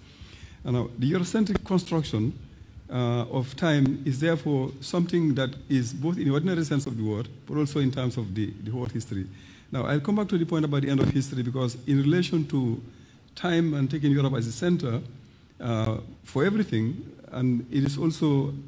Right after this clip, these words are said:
about what unfolded later on in terms of democracy, in terms of,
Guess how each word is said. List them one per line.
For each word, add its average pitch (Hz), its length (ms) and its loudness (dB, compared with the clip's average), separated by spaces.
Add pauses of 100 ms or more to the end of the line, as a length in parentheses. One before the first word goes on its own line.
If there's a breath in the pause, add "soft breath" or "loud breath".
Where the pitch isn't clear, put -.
(340)
about 135 240 2
what 139 160 2 (300)
unfolded 139 440 4
later 123 240 0
on 120 220 4
in 113 100 0
terms 117 220 -2
of 107 100 -4
democracy, 139 760 -2
in 117 100 0
terms 113 260 -4
of, 101 100 -4